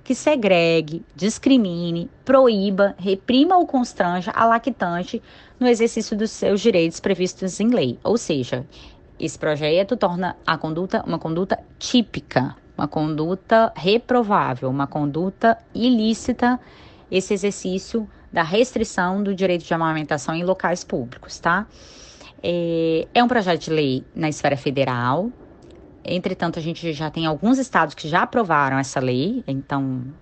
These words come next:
esse caminho que tá sendo percorrido na esfera federal, que é importantíssimo, já foi percorrido por estados, como o estado de São Paulo, já existe lei garantindo a amamentação em espaços públicos,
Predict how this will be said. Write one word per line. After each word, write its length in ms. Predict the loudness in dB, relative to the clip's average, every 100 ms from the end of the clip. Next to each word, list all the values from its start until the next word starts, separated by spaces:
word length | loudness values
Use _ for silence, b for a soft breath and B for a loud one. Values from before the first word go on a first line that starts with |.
| -20 -10
esse 200 | -10 -10
caminho 480 | -4 -2 0 4 4
que 80 | 4
tá 120 | 0
sendo 220 | 0 -2
percorrido 360 | -4 -2 -2 0
na 60 | -2
esfera 260 | -2 -4
federal, 560 | -4 -4 -2 0 -2 -4 b -14
que 100 | -6
é 40 | -4
importantíssimo, 800 | -2 -2 -2 -4 -2 -4 -4 -2
já 120 | -2
foi 220 | -2 -4
percorrido 540 | -4 -4 -2 -2 -2 B B B -12
por 400 | -4 -2 -2 -4 -8
estados, 760 | -8 0 2 4 4 2 -2 -4
como 180 | -4 -4
o 40 |
estado 260 | -2 -2 -2
de 60 |
São 160 | -4 0
Paulo, 320 | 2 2 0 -6
já 240 | -2 0 0
existe 580 | -6 -2 0 0 0 -2 2
lei 220 | 2 4
garantindo 480 | 2 0 -2 -4 -2
a 40 |
amamentação 580 | 0 -2 -2 -4 -4 -4
em 40 |
espaços 520 | -6 -6 -6 -6 -10
públicos, 680 | -4 -2 0 -4 -6 -8 -10